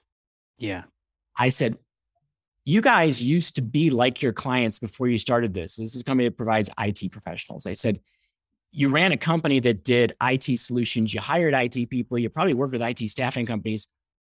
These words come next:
Speaker 2: Why did you start this business?" And they said, "'Cause the process of working with I T staffing companies was pretty awful because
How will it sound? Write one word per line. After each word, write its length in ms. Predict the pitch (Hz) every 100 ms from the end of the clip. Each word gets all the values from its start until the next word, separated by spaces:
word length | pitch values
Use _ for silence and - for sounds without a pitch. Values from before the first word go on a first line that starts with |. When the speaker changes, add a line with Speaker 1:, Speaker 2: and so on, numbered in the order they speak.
| _ -
Speaker 2:
Why 320 | 107 127 220
did 140 | 185
you 80 | 151
start 260 | - 139 131
this 160 | 117
business?" 440 | - 147 104 90 -
And 100 | 110
they 40 |
said, 240 | - 113 107 _ _ _ _ _
"'Cause 180 | - 123
the 100 | 120
process 460 | - 139 151 165 143
of 100 | 110
working 540 | 113 135 147 139 135 -
with 200 | - 110
I 100 | 113
T 160 | 113 113
staffing 320 | - 117 127
companies 340 | 113 104 104
was 120 | 107 95
pretty 240 | 113 110
awful 460 | 98 92 - 82 _ _ _ _ _ _ _
because 720 | 117 104 123 113 107 101 -